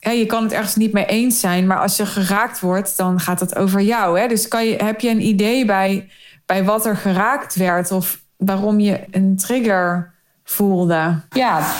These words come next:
Speaker 2: tuurlijk. Ja, zeker. Ik denk dat, en dat, dat zal jij ook begrijpen, ik heb ook dingen meegemaakt als mens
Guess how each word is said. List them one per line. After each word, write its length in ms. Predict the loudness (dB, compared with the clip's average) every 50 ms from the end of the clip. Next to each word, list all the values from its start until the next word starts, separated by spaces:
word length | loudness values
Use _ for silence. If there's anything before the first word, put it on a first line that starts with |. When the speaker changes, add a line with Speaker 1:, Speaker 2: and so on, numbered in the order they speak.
| -8 -8 -6
Speaker 2:
tuurlijk. 560 | -2 0 0 2 2 2 0 -2 -4 -8 -12 -14 -18 -20 -20 -20 -20 -10 -4
Ja, 440 | -2 0 0 0 -2 -4 -8 -10 -12
zeker. 580 | -6 -2 0 0 0 0 0 -2 -2 -4 -4 -8 -10 -20 -20 _ _ _ _ _ _ _ _ _ _ _ _
Ik 260 | -2 -2 -2 0 0 0
denk 360 | 0 2 2 0 0 0 0
dat, 320 | 0 0 0 -2 -4 -6 -4
en 280 | -2 0 0 0 0 2
dat, 260 | 0 0 0 -2 -2 0
dat 200 | 0 0 -2 0
zal 180 | 0 0 0
jij 240 | 2 0 0 0 0
ook 140 | 0 0 0
begrijpen, 800 | -2 -2 0 0 0 0 0 0 0 0 -2 0 0 -2 -4 -6 -10 -20 -20 -20 -20 -20 -20 -20 _ _
ik 160 | -4 -4 -2
heb 200 | 0 0 -2 0
ook 520 | 0 0 0 0 0 -2 -4 -4 -2 0 0
dingen 300 | 2 2 2 2 2 2
meegemaakt 800 | 2 2 2 0 0 0 0 0 0 0 -2 -2 -4 -6 -4
als 220 | -2 -2 -2 0 0
mens 760 | 0 0 0 0 0 0 0 0 -2 -2 -4 -6 -6 -8